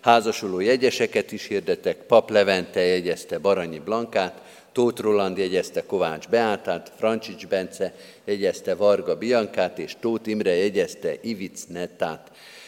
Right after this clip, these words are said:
Isten gondviselő szeretete kísérje a megkeresztelt gyermekek és az ifjú párok életét. Együtt sírunk a sírókkal, hallottaink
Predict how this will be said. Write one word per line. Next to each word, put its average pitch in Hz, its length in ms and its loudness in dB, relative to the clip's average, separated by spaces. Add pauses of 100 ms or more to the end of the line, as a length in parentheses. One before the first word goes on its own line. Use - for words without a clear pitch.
(220)
Isten 110 300 -4
gondviselő 101 600 -2
szeretete 101 640 -4
kísérje 92 640 -2 (340)
a 80 60 -16
megkeresztelt 87 720 0
gyermekek 110 600 0
és 85 180 -12
az - 120 -14
ifjú 110 320 -8
párok 90 540 -4
életét. 95 720 -6 (580)
Együtt 120 340 2
sírunk 117 500 2
a 87 120 4
sírókkal, 123 840 0 (320)
hallottaink 127 720 4